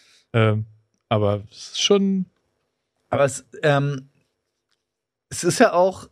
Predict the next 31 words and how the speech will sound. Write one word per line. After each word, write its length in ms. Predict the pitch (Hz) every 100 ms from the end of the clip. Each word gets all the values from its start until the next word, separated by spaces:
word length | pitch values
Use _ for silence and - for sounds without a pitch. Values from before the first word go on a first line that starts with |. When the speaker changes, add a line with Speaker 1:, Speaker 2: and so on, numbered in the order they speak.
| _
Speaker 2:
ich 100 | 147
fand, 580 | - 190 190 190 175 - -
also 200 | 139 143
es 60 |
ist 120 | 131
mir 180 | 160 143
auch 260 | 127 135 - 123 -
bewusst 380 | 131 143 214 -
geworden 360 | 135 117 120
nochmal, 300 | 117 117 131
als 220 | 110 113
wir 460 | 127 120 117 113 110
uns 280 | 107 110 -
quasi, 520 | - 110 107 107 104 - -
als 220 | - -
man 140 | 113 104
sich 200 | 104 101
ein 160 | 101
bisschen 340 | 101 - 110 104
vorbereitet 640 | - 127 123 107 98 107
hat, 260 | 123 127 - -
ausnahmsweise 600 | 104 107 101 101 107 117
mal, 220 | 117 131 - -
Speaker 1:
Hm. 200 | 185 120 - _
Speaker 2:
ähm, 560 | - 120 117 120 120 117 -
und 680 | 120 113 - 113 120 - -
geguckt 540 | 131 120 - 156 -
hat, 180 | 139 131
was 220 | 120 -
könnten 340 | - 139 131 131
so 220 | 127